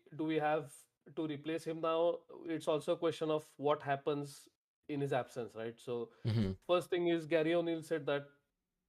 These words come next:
Speaker 1: he, it would be a miracle if Wang plays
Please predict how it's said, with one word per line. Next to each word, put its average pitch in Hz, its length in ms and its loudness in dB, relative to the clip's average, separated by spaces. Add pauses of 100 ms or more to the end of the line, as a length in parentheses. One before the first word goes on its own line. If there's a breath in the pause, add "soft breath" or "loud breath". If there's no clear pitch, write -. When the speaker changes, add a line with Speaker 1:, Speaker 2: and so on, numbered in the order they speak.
Speaker 1:
he, 156 640 -2
it 165 160 -6
would 185 140 -2
be 185 80 -2
a 185 60 4
miracle 170 400 0
if 151 200 -6
Wang 135 280 0
plays 135 420 -6